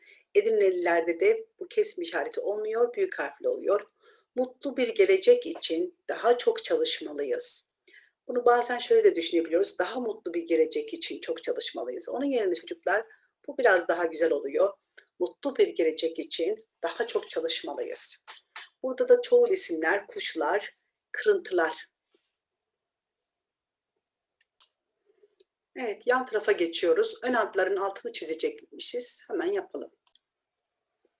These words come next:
Burada da defter, çizgili defter, su, soğuk su,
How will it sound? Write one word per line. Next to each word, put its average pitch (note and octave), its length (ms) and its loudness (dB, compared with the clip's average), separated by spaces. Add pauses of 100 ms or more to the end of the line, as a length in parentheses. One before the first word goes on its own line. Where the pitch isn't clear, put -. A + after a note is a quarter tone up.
(440)
Burada A3 280 0
da A3+ 340 -4 (1200)
defter, A#3 640 4
çizgili A3 440 0
defter, D3+ 640 0 (220)
su, - 640 6
soğuk - 440 4
su, - 500 2